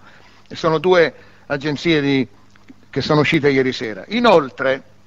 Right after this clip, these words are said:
un cittadino austriaco che è stato identificato in, eh, non dico il nome così per esigenze di privacy.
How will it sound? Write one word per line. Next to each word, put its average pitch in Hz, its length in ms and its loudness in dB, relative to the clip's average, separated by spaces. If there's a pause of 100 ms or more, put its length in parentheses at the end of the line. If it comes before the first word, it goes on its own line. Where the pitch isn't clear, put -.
(1300)
un 156 140 -2
cittadino 220 500 4
austriaco 160 1040 6 (440)
che 139 80 -8
è 127 40 -4
stato 185 220 2
identificato 147 1080 4
in, 135 340 -4 (140)
eh, 120 560 -2 (240)
non 123 460 -4
dico 127 180 -4
il 123 100 0
nome 120 260 0
così 110 260 -8
per 110 140 -6
esigenze 107 460 -6
di 98 120 -14
privacy. 95 600 -10